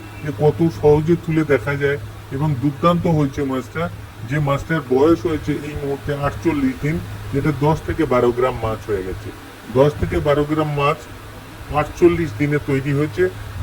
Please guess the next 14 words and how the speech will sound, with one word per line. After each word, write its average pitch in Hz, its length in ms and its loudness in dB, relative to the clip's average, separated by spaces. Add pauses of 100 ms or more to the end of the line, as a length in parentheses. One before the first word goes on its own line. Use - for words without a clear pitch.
বিনা 151 340 6
এয়ারেশনে, 123 680 2 (340)
যেখানে 151 360 -2
কোনো 170 180 0 (200)
এয়ারেশন 151 480 2
দেওয়া 170 220 2
নেই 180 180 -2 (340)
এবং 165 140 -2 (140)
হাই 151 220 0
ডেনসিটিতে 165 600 0 (140)
মাছ, 131 200 -2 (380)
হাই 170 180 4
ডেনসিটিতে 170 600 2 (220)
মাছ, 156 200 -2